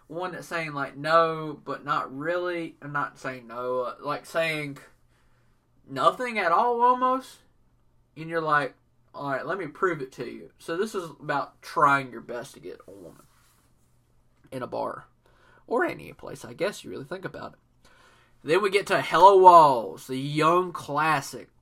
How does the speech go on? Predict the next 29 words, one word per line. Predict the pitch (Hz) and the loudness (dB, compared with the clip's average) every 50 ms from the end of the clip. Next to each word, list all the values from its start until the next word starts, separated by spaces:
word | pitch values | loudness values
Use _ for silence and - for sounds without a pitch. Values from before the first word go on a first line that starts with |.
| _ | _
What | - 135 139 147 156 170 190 214 233 220 - | -14 -10 -8 -2 2 4 6 6 6 4 0
a | - 175 175 170 165 156 | -4 -4 -4 -4 -4 -6
fantastic | 151 - - - - - - 165 165 156 147 135 127 - - _ - - - - - - 254 262 240 - - - - 151 - - - | -8 -12 -18 -20 -12 -6 -4 -2 -2 -2 -2 -4 -6 -8 -14 _ -20 -18 -16 -10 -4 0 2 2 2 2 -2 -6 -10 -12 -12 -12 -14
song. | - - 139 120 117 123 - _ _ _ _ _ _ _ _ _ _ - _ _ _ _ | -12 -10 -8 -8 -8 -10 -16 _ _ _ _ _ _ _ _ _ _ -20 _ _ _ _
This | - 226 240 - 302 | -2 -2 -2 0 -2
is | 285 269 247 233 220 | -4 -4 -4 -2 0
a, | 202 190 180 165 - | 2 2 2 2 0
a | 156 | -2
song | - - 202 202 214 208 202 190 | -2 2 2 4 4 2 0 -2
that | 175 151 - - | -4 -6 -4 -2
actually | 160 180 196 - - - 185 165 | 0 0 0 -2 -4 -4 -4 -4
talks | - - - 175 180 160 - - - | -4 0 2 2 4 2 0 -4 -6
about | - 165 151 156 160 160 156 156 151 147 - - _ _ _ _ _ _ _ | -6 -4 0 0 2 4 4 4 4 4 2 -2 _ _ _ _ _ _ _
how | - - 170 160 160 156 151 147 143 131 - - _ _ _ _ _ _ _ _ _ _ _ _ _ _ _ _ _ _ _ _ _ _ _ _ _ _ _ _ _ _ _ _ _ _ _ _ 147 | -8 -4 -2 2 4 6 6 6 4 2 -2 -8 _ _ _ _ _ _ _ _ _ _ _ _ _ _ _ _ _ _ _ _ _ _ _ _ _ _ _ _ _ _ _ _ _ _ _ _ -10
this | 139 151 196 220 220 180 | -4 -4 -2 -2 -2 2
guy | 180 175 175 175 175 170 | 6 8 8 8 8 6
is | 156 - 160 160 160 160 | 4 2 -2 -4 -4 -4
in | 160 175 196 | -6 -6 -4
the | 185 170 | -4 -4
house | 160 170 180 165 160 156 160 165 - - - - - _ | -4 0 0 2 4 4 2 2 -2 -8 -20 -20 -14 _
that | 143 147 - | -10 -10 -8
he, | 160 175 170 170 170 165 156 151 | -6 -6 -6 -6 -4 -4 -4 -2
uh, | 147 143 143 139 - - _ _ _ - | -2 -2 -2 -4 -6 -8 _ _ _ -2
lost | 151 165 175 175 - - | 2 4 4 4 2 -4
his | 165 - - | -14 -8 -2
wife | 143 139 135 135 135 127 | 0 2 2 0 -2 -8
in, | 127 131 131 | -14 -14 -14
we'll | 127 135 | -14 -16
say, | 139 - 127 127 135 147 | -10 -8 -8 -8 -8 -10